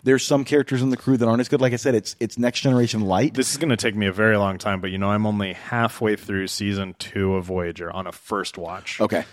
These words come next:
Speaker 2: So it's
Speaker 1: Yeah.
Speaker 2: gonna take
Speaker 1: You haven't
Speaker 2: a
Speaker 1: even
Speaker 2: long
Speaker 1: gotten
Speaker 2: time.
Speaker 1: into
Speaker 2: Yeah.
Speaker 1: Seven of Nine, which is
Speaker 2: Right.
Speaker 1: really where
Speaker 2: Not
Speaker 1: they
Speaker 2: at all,
Speaker 1: go.
Speaker 2: yeah.
Speaker 1: And I don't, like, love all the choices they did with the board, but, like, at least that's kind of in the
Speaker 2: Remind me,
Speaker 1: forefront.
Speaker 2: does, um, does Kes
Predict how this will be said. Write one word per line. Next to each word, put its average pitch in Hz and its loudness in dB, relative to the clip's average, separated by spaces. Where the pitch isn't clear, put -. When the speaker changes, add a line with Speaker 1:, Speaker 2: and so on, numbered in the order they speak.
Speaker 2:
So 98 -2
it's 101 -6
Speaker 1:
Yeah. 107 0
Speaker 2:
gonna 175 0
take 143 -4
Speaker 1:
You 147 8
haven't 175 8
Speaker 2:
a 120 6
Speaker 1:
even 110 6
Speaker 2:
long 147 4
Speaker 1:
gotten 123 4
Speaker 2:
time. 123 4
Speaker 1:
into 113 4
Speaker 2:
Yeah. 107 0
Speaker 1:
Seven 107 4
of 98 0
Nine, 95 2
which 92 -4
is 117 -2
Speaker 2:
Right. 95 0
Speaker 1:
really 101 2
where 98 2
Speaker 2:
Not 92 2
Speaker 1:
they 92 2
Speaker 2:
at 92 -2
all, 82 -2
Speaker 1:
go. 92 4
Speaker 2:
yeah. 92 4
Speaker 1:
And 113 4
I 165 6
don't, 208 0
like, 113 4
love 110 4
all 101 2
the 98 -4
choices 95 -2
they 95 0
did 90 -2
with 92 -8
the - -10
board, 104 2
but, 98 -2
like, 110 2
at 113 0
least 123 -2
that's 113 0
kind 110 -2
of 107 2
in 135 6
the - 8
Speaker 2:
Remind 143 6
me, 123 4
Speaker 1:
forefront. 95 -2
Speaker 2:
does, 113 4
um, 107 0
does 110 -4
Kes - -2